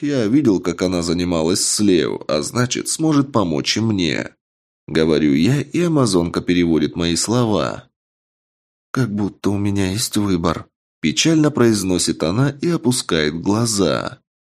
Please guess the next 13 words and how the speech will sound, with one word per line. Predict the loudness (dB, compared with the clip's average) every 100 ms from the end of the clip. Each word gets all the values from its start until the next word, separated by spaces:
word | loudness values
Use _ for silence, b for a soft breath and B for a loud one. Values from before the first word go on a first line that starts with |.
| _ _ _
«Я | -4 -2
правильно | -4 -2 0 2 2 2
понимаю, | 0 0 0 0 0
что | -2 -2 -2 -2
о |
магических | -2 -2 -2 -4 -4 -6 -6
науках | -2 0 0 -2 -2
ты | 0 0
не | 2 0
знаешь | 0 0 0
ровным | 0 0 2 2
счетом | 2 -2 -2 -2
ничего, | -4 -2 0 2 0 -2 -8